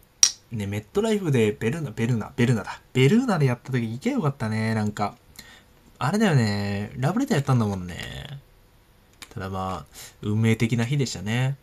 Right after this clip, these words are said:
うん、結局出たもんね、オリックスもね、日本シリーズ。なので、オリックスとヤクルトっていう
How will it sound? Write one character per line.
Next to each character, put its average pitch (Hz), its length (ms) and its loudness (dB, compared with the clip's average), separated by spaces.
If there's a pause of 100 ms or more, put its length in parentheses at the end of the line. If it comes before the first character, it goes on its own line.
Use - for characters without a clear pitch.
(160)
う 107 40 -12
ん、 92 500 -8
結 - 160 -8
局 113 200 -4
出 131 120 2
た 185 140 2
も 117 100 0
ん 98 140 -10
ね、 131 140 2
オ 131 100 6
リ 107 100 4
ッ - 60 -12
ク - 100 -8
ス 101 80 -4
も 92 100 -8
ね、 107 160 0
日 107 160 -2
本 104 140 -4
シ 101 100 -10
リ 98 80 -6
ー 87 40 -10
ズ。 92 240 -8 (640)
な 120 80 0
の 113 80 0
で、 101 320 0
オ 131 60 4
リ 147 80 6
ッ 147 80 -4
ク 123 160 -2
ス - 60 -2
と 95 100 -6
ヤ 92 140 -8
ク 135 120 2
ル 123 100 0
ト - 80 -12
っ - 40 -14
て - 220 -12
い 78 80 -8
う 69 180 -12